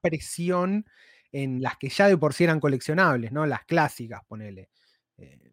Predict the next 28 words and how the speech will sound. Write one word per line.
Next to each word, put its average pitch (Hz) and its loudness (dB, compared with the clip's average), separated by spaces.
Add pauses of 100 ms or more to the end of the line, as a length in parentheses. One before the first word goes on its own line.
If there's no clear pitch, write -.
(100)
Black 123 -8
Lotus, 139 2
Power 131 -2
Nine, 135 -2
los 113 -6
Moxes, 131 -2
digamos, 113 -10
to-, 139 -6
todas 147 -4
esas, - -8 (460)
la, 104 -10
la, 110 -14
como 117 -10
la, 113 -10
las 123 -8
cartas 151 -2
caras 156 0
en 139 -2
serio 151 2
de 143 2
Magic, 165 0 (640)
que 123 -8
no 139 -4
son 139 -6
tantas, 147 -2
porque 110 -6
las 110 -6
tiradas - -4